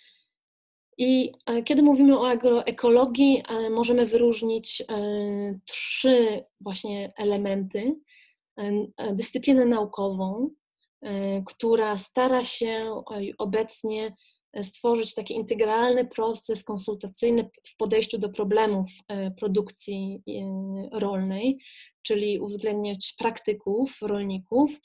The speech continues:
e, badaczy i naukowców, e, oraz, e, strony społeczne. Jest to, e, jest to, em, jest to dyscyplina, która łączy tak naprawdę praktykę polową,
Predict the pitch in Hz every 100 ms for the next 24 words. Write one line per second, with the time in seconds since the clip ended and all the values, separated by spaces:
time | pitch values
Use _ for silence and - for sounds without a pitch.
0 | _ _ _ _ 208 202 202 196 - 202
1 | 196 214 196 208 202 196 190 202 190 -
2 | 226 285 - _ _ _ _ - 202 202
3 | 196 196 196 196 196 - _ - 220 240
4 | 202 - 220 208 202 190 - 196 190 -
5 | 185 185 - 196 226 262 - - _ 226
6 | 254 - 247 240 240 _ _ 226 202 202
7 | 226 240 - - - - _ _ _ _
8 | _ _ _ _ _ _ _ 233 208 208
9 | 202 202 202 208 - _ 214 196 220 220
10 | 190 - 240 285 294 262 254 233 - 214
11 | 277 294 277 240 240 208 240 220 202 208
12 | _ _ _ _ _ _ _ - 240 262
13 | 277 247 - 208 247 262 269 269 -